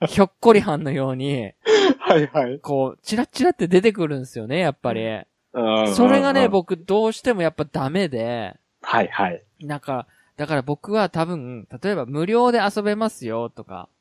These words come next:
Speaker 2: うんうん。
Speaker 1: で、でも最大五千円ね。
Speaker 2: うんうん。
Speaker 1: このソフトに五千円追加したら、もう制限なく自由に遊べますみたいな。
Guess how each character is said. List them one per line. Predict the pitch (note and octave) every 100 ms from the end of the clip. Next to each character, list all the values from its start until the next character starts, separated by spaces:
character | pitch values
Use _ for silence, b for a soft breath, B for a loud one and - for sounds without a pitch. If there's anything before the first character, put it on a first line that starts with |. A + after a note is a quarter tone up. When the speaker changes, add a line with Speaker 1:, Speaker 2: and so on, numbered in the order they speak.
| _
Speaker 2:
う | G3
ん | C#3+ G2
う | -
ん。 |
Speaker 1:
で、 | G#2 C#3 - _ _ F3
で | F3+
も | D3+ -
最 | - A3 B3+ B3
大 | C4 A3+
五 | E3+ D#3+ F3
千 | - C4 B3 C#3+ A2+
円 | F#2+ _ _
ね。 | B2+ F#3 _ _
Speaker 2:
う | -
ん |
う | A#2
ん。 | F#2 -
Speaker 1:
こ | -
の | -
ソ | G3+ A3
フ | -
ト | F#3
に | D3
五 | C3 D3+ F3
千 | C#4 C#4+ A#3
円 | D3+ -
追 | D3 C#3
加 | D3+
し | C#3
た | -
ら、 | D3+ F3+ A#2
も | F#3 F#3+ B2 - _
う | -
制 | G#3+ G#3+
限 | A3 A#3 E3+
な | G3
く | - B2 F2 - _ -
自 | F3 A#2 D3+
由 | E3
に | F3+
遊 | B2+ - C3+
べ | B2+
ま | B2 B2+
す | -
み | A#2
た | B2 A#2
い |
な。 | A2+ G2+